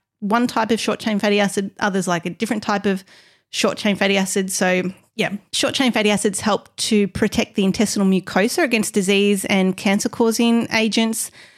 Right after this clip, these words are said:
One of the great things is in the way they work is they help to regulate the P H of the gut. And this is really important because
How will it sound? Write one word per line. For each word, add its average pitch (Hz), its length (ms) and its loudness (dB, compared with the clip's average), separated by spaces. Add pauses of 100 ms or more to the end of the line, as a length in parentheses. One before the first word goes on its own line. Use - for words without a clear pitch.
(280)
One 262 220 2
of 302 60 2
the 254 60 0
great 196 320 -2
things 214 320 2
is 196 440 2 (380)
in 214 120 2
the 208 60 4
way 196 160 2
they 185 120 2
work 196 360 2
is 202 140 -2
they 196 120 2
help 214 160 0
to 220 100 -2
regulate 196 420 2
the 180 80 0
P - 300 -2
H - 380 -2 (100)
of 185 120 -2
the 190 60 0
gut. 185 200 2
And 214 100 4
this 254 140 2
is 415 140 -2
really 254 200 2
important 202 400 2
because 208 360 2